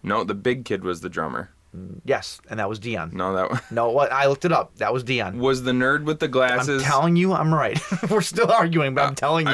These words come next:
Speaker 1: I'm,
Speaker 2: I'm
Speaker 1: we're
Speaker 2: right.
Speaker 1: gonna look this up because
Speaker 2: We
Speaker 1: I'm,
Speaker 2: will.
Speaker 1: I'm pretty sure you're wrong again.
Speaker 2: So after corrections, James is gonna come back and he's go,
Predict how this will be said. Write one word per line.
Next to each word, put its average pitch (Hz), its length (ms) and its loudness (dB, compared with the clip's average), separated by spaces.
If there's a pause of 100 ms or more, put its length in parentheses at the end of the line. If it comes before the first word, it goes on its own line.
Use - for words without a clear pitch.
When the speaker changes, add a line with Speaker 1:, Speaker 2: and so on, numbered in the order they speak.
Speaker 1:
I'm, 143 120 2
Speaker 2:
I'm 151 40 -4
Speaker 1:
we're 160 100 4
Speaker 2:
right. 156 120 4
Speaker 1:
gonna 139 140 2
look 135 160 0
this 135 240 -2
up 156 160 0
because 120 240 0
Speaker 2:
We 113 60 4
Speaker 1:
I'm, - 120 6
Speaker 2:
will. 214 80 4
Speaker 1:
I'm 110 180 2
pretty 131 260 -2
sure 117 200 0
you're 107 160 4
wrong 104 240 0
again. 90 300 -4
Speaker 2:
So - 160 4
after 156 280 0
corrections, 156 520 0
James 139 280 -2
is 135 40 -2
gonna 147 100 -2
come 143 160 -2
back 143 180 0
and 147 60 0
he's 131 100 -2
go, 147 160 2